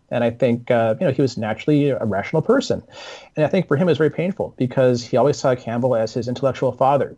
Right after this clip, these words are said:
You know, he, he said until the end of his life that he owed everything to Campbell.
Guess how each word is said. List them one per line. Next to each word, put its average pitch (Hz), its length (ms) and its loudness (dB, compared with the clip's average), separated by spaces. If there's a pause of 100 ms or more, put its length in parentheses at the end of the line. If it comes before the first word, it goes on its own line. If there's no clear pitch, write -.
(140)
You 117 60 -6
know, 107 80 -6
he, 117 220 -2
he 117 500 -2 (240)
said 127 320 2
until 123 260 0
the 117 100 0
end 120 80 0
of 120 60 2
his 107 140 -2
life 117 300 0
that 113 100 -6
he 123 100 2
owed 117 120 2
everything 123 340 0
to 113 80 -2
Campbell. 135 420 -4